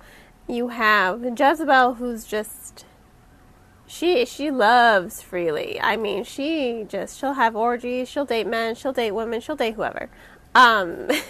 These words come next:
<laughs> she will, if it has a pulse,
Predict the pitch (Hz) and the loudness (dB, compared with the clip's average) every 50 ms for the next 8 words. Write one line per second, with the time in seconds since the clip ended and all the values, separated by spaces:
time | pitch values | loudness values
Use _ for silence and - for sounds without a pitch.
0 | - 523 539 392 381 440 453 - - - - - - 554 622 - - - 539 - | 10 10 10 12 10 8 6 4 0 -8 -16 -12 -10 -10 -8 -8 -8 -10 -12 -12
1 | - - - - 320 320 311 330 311 294 277 277 269 262 247 233 - - - 226 | -14 -12 -6 -2 -2 0 2 4 4 4 4 4 2 2 0 -2 -4 -4 -6 -6
2 | - - 262 247 269 254 262 285 277 294 277 - - 339 294 220 180 - - - | -6 -6 -8 -4 -4 -2 -2 -2 -2 -4 -4 0 2 4 4 4 4 2 -4 -14
3 | - - - | -14 -16 -18